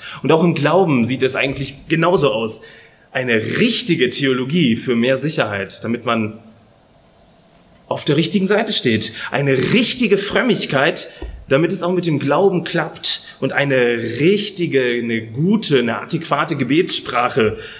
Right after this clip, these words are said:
damit Gott mich versteht und anschließend natürlich auch erhört. Ich habe in den letzten Tagen viel mit Christen gesprochen und viele reden von der Sicherheit im Glauben.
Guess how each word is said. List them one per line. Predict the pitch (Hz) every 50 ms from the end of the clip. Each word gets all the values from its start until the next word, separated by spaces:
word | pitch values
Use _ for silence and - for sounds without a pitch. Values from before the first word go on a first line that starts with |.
| - - - -
damit | - 131 143 160 160 160 -
Gott | - 160 180 185 -
mich | 220 208 214 -
versteht | 175 156 - - 180 180 - -
und | 147 151 - -
anschließend | 156 190 190 - - 202 214 202 208
natürlich | 202 180 185 196 196 185
auch | 190 - - -
erhört. | 139 120 120 143 156 151 - - - - - - - _ _ _ _ _ _ _ _ _ _ _ _ _ _ _ _ _ _ _ _ _ _ _ _ _ _ _ _ _ _ _ _ _ _ _ _ _ _ _ _ _ _ _ _ - - - - - - - - - - - - - - - -
Ich | - -
habe | 208 208 202
in | 208 214
den | 202 185
letzten | 190 202 202 - - 202
Tagen | 180 190 196 190 180 196 180
viel | - - - - - - 196 196 220 208
mit | 196 170 -
Christen | - - - 214 202 - - 185
gesprochen | 160 156 - - - 135 147 147 151 143
und | 135 135 135
viele | - - 180 190 190 175 180 170 143
reden | 147 151 156 151 151 143
von | - - 143 131 131 127
der | 120 117 113 113
Sicherheit | 107 110 107 104 107 131 165 180 170 - 170 151 143 143 135 127 127 127 - - -
im | 127 131 120
Glauben. | 117 123 113 117 120 123 117 113 110 104 101 101 92 -